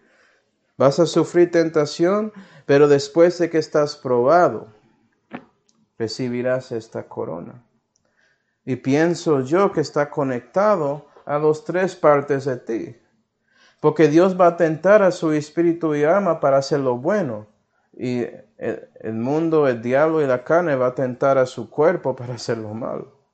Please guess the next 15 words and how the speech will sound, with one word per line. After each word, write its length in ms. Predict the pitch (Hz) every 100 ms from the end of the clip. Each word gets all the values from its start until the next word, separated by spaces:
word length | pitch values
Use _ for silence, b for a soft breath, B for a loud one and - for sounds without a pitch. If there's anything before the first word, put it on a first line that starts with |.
| _ _ _ _ _ _ _ _ _ _ _ _ _
¿Sí, 60 | -
verdad? 320 | - - 156 _ _ _ _ _ _ _ _ _ _ _ _ _ _ _ _ _ _ _ _
La 180 | 135 127
tentación 680 | 170 190 196 170 175 190 175
va 60 | 143
a 60 |
llegar. 600 | 139 127 156 208 113 120 _ _ _ -
La 280 | 127 -
pre-, 320 | - 135 - -
pregunta 520 | 127 127 185 190 156
es, 140 | 131
¿qué 160 | - 143
harás 340 | 131 165 175
según 360 | - 123 123 147
eso? 440 | 202 - - _